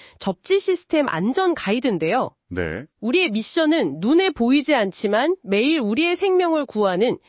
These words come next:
Speaker 1: 이 방어막이 도대체 어떻게 작동하는지 알아보는 겁니다. 일단 이 접지라는 개념부터 좀 확실히 해두고 싶은데요. 전기를 그 영 볼트 기준점인 대지,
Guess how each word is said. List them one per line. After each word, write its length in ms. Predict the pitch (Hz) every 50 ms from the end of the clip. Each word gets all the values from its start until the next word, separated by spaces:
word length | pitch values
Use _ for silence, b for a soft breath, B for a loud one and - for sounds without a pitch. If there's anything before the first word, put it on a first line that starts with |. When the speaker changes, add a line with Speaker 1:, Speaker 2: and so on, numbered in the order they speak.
| b b b b
Speaker 1:
이 260 | - 247 302 349 359 -
방어막이 680 | - - - 220 262 349 392 370 359 311 277 330 320
도대체 460 | - - 214 214 359 392 - - 370 277 -
어떻게 500 | - 180 202 - _ 453 453 - - 440 339
작동하는지 800 | 254 202 - _ - 294 294 277 269 262 254 233 - 233 208 - -
알아보는 480 | 160 170 190 285 339 330 330 294 233 202
겁니다. 480 | 175 156 147 143 - 135 135 - - _ _ B B B B B B B B
일단 500 | - 226 226 - 285 277 277 269 262 -
이 120 | 196 214 202
접지라는 720 | - - - 185 - _ - - 359 349 320 302 285 269
개념부터 720 | - - 196 185 180 233 302 359 339 311 302 226 - - 214
좀 120 | 185 196 185
확실히 440 | 202 320 320 - - - 330 302 294
해두고 240 | 359 311 339 269 254
싶은데요. 580 | - - - 277 254 185 151 151 160 151 135 - _ B B B B B B B B B B B
전기를 760 | - 214 220 247 269 277 320 320 320 320 311 262 185 123 - -
그 420 | - 220 220 220 208 202 185 156 - 175
영 280 | 196 202 240 294 320 320
볼트 420 | 370 370 370 349 - - 349 302
기준점인 880 | - - - 175 - 254 269 254 - - 220 202 185 196 214 233 233 220
대지, 560 | - - - 175 170 - - 196 185 143 -